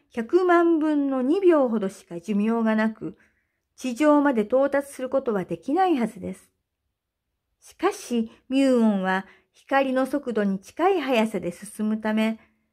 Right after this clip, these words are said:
時間の流れが遅くなって寿命が延びます。そのため、地上へ到達することができるんです。まさにミューオンは未来へタイムトラベルしたと言えるのです。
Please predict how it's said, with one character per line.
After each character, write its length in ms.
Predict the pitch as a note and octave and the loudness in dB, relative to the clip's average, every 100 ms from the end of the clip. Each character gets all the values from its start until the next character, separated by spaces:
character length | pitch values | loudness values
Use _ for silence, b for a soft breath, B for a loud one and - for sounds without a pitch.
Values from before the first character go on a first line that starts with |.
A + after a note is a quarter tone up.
| _ _ _ | _ _ _
時 180 | G#3 | -6
間 240 | C#4 C#4+ C#4+ | 2 2 2
の 100 | C#4 | 2
流 240 | C4+ C#4 | 2 2
れ 120 | C#4 | 2
が 160 | A#3+ A3 | 2 2
遅 180 | C4 F#4 | 0 -4
く 120 | C#4 | -2
な 140 | A#3+ | -2
っ 80 | A3 | -2
て 340 | - F#3+ F#3 _ | -6 -12 -12 _
寿 120 | G3+ | -2
命 240 | G#3 G#3+ G3+ | 0 2 0
が 80 | |
延 140 | G3 F#3 | 0 0
び 120 | G3+ | -2
ま 160 | G#3+ A3 | -2 -4
す。 180 | - _ _ _ _ _ _ _ _ _ _ | -6 _ _ _ _ _ _ _ _ _ _
そ 180 | - B3+ | -4 -2
の 140 | D4 | 2
た 100 | F4 | 2
め、 240 | E4 D4 D4 B _ | 2 2 -4 B _
地 180 | - G#3+ | -12 -8
上 280 | G#3+ C#4 C4+ | 2 6 6
へ 60 | C4 | 4
到 260 | C4+ C#4+ | 0 0
達 180 | D4 C#4+ | 0 -4
す 100 | - | -8
る 100 | C#4 | -10
こ 120 | D4 | -6
と 80 | C4 | -4
が 120 | F#3 | -6
で 100 | D#3+ | -8
き 100 | - G3 | -8 -6
る 120 | E3+ | -6
ん 80 | D#3 | -8
で 100 | D#3 | -14
す。 140 | _ _ _ _ _ _ _ _ _ _ - | _ _ _ _ _ _ _ _ _ _ -6
ま 100 | D4+ | 0
さ 160 | F#4+ | 2
に 180 | D4 A#3 | 2 4
ミ 120 | A3 | 4
ュ 160 | B3 A3 | 4 2
ー 20 | |
オ 40 | |
ン 140 | F#3 E3+ | 0 -4
は 200 | E3+ b b b - | -8 b b b -2
未 160 | A3 G#3 | 2 2
来 320 | F#3+ F3+ E3+ | 2 -2 -6
へ 40 | |
タ 220 | - G#3+ | -6 -2
イ 60 | D4+ | -2
ム 100 | F4+ | 0
ト 120 | F#4+ | 2
ラ 100 | F#4+ | 4
ベ 140 | F4+ A#3 | 4 2
ル 80 | A3+ | -2
し 100 | - | -6
た 180 | B3+ C#4 _ _ | -8 -10 _ _
と 120 | - - | -14 -8
言 140 | F#3 | -4
え 40 | F#3+ | -2
る 80 | F#3 | -4
の 100 | E3 | -6
で 160 | E3 | -10
す。 180 | - _ | -14 _